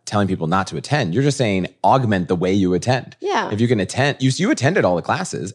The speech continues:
Speaker 1: at two X speed because your teacher was slow.
Speaker 2: Yes, two weeks before the final exam.
Speaker 1: <laughs> Well, you know, you got
Speaker 2: 'Cause
Speaker 1: all the
Speaker 2: I have,
Speaker 1: information.
Speaker 2: I have a good short-term memory for test taking.
Speaker 1: Mm.
Speaker 2: Like, I'm very good at absorbing large amounts of inf-, information and retaining them just long enough until I write them down on the test,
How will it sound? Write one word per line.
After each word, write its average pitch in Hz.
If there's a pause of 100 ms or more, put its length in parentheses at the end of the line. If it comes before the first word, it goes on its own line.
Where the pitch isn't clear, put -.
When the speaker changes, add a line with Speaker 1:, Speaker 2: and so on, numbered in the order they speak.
Speaker 1:
at 107
two 110
X 98
speed 135
because 131
your 151
teacher 175
was 107
slow. -
Speaker 2:
Yes, -
two 302
weeks 277
before 233
the -
final 220
exam. 226
Speaker 1:
<laughs> -
Well, 175
you 214
know, 151
you 160
got 131
Speaker 2:
'Cause 254
Speaker 1:
all -
the 151
Speaker 2:
I -
have, -
Speaker 1:
information. 135
Speaker 2:
I 247
have 262
a 370
good 349
short-term 196
memory 165
for 180
test 170
taking. 196
Speaker 1:
Mm. - (180)
Speaker 2:
Like, 190
I'm 208
very 220
good 262
at 247
absorbing 180
large 165
amounts 175
of 170
inf-, 165
information 180 (300)
and 185
retaining 190
them 202
just 175
long 180
enough 196
until 180
I 165
write 170
them 170
down 170
on 160
the 160
test, 202